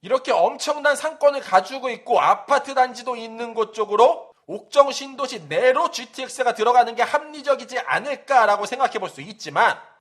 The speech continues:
정부는 옥정 신도시가 아닌 덕정역으로 결정을 했죠. 그러면 덕정역 앞쪽은 오늘날 어떠한 모습을 그리고 있는지 한번 살펴보자는 겁니다.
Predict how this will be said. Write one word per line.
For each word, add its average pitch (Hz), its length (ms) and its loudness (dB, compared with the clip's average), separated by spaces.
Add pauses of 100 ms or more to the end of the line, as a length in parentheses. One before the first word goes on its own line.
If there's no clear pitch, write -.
(160)
정부는 240 480 0
옥정 269 600 -2
신도시가 254 680 -4
아닌 185 340 0 (200)
덕정역으로 262 1120 2
결정을 165 540 -4
했죠. 247 500 0 (400)
그러면 240 440 4 (160)
덕정역 277 680 2
앞쪽은 294 640 0
오늘날 262 460 0
어떠한 254 520 2
모습을 240 360 -8
그리고 220 300 -8
있는지 214 240 -4
한번 214 200 -2
살펴보자는 254 840 -2
겁니다. 160 480 -2